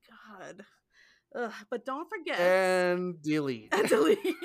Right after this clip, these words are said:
Speaker 1: Blocked. <laughs>
Speaker 2: And we also have Twitter now.
Speaker 1: Yes. Um,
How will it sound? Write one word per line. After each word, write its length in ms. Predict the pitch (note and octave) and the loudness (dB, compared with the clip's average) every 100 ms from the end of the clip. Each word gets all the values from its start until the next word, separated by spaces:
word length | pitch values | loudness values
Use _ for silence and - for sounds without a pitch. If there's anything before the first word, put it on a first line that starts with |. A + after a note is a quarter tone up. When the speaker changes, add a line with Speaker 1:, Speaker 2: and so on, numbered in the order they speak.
| - A#4+ - B4 - - - - F#4 - A3+ | -12 -14 -8 -8 -8 -12 -12 -4 -4 -4 -12
Speaker 1:
Blocked. 520 | - G#3+ D#3 G#3 - - | -8 -10 -10 -14 -16 -4
<laughs> 40 | A4+ - B4 _ _ _ - _ - - | -4 -4 -10 _ _ _ -14 _ -12 -4
Speaker 2:
And 200 | F3 F#3 - | -2 -4 -6
we 140 | E3+ G#3+ | -4 0
also 280 | C4 C#4+ C#4 | 0 2 0
have 260 | B3 G#3+ G#3+ _ _ | 2 0 -2 _ _
Twitter 640 | - E3+ G3 G#3 A#2+ B2+ C3 | -12 -2 0 0 -6 -4 -6
now. 440 | A#2+ A2 A#2+ F#3+ | -6 -4 -2 -2
Speaker 1:
Yes. 480 | B3 - - - - - - _ _ C#3+ D#3 - _ _ _ _ F3 | -4 -10 -18 -18 -20 -20 -20 _ _ -20 -20 -20 _ _ _ _ -14
Um, 580 | F#3+ F3 E3+ - - | -12 -10 -12 -16 -20